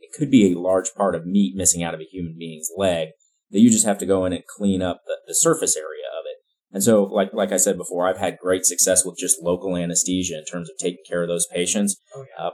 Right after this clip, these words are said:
Speaker 1: possibly with the application of some ketamine so that they're not thinking about it so much. I think there's absolutely a place for some morphine in this with a hemodynamically stable patient. I have an opioid that lasts a good long time for that. And when I go into debride, eh,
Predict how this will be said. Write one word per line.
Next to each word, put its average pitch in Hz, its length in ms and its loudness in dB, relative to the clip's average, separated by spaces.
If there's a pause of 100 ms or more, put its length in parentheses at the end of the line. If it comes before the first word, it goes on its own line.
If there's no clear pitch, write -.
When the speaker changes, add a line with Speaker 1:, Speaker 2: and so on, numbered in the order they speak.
Speaker 1:
possibly 98 340 2
with 92 100 2
the 90 120 0
application 95 520 2
of 90 80 0
some 85 140 2
ketamine 101 500 4
so 92 140 0
that - 140 -8
they're - 120 -10
not 76 220 -12
thinking 101 260 -6
about 110 240 0
it 117 120 -2
so 120 180 2
much. 123 400 2 (360)
I 80 120 -4
think 90 160 -8
there's 90 140 -2
absolutely 92 580 2
a 90 40 0
place 92 340 2
for 85 180 -4
some 82 400 0
morphine 90 460 2
in 101 120 8
this 107 220 4
with 82 180 -10
a 73 240 -2
hemodynamically 85 680 0
stable 85 400 2
patient. 113 360 0
I - 40 -8 (140)
have 80 160 -14
an 82 60 -8
opioid 87 360 -2
that 78 140 -2
lasts 87 260 2
a - 120 -16
good 85 140 -8
long 85 280 -4
time 90 320 -4
for 95 100 -2
that. 104 260 2 (460)
And 110 80 2
when 117 80 6
I 113 60 6
go 127 180 6
into 127 120 6
debride, 110 560 4 (600)
eh, - 100 0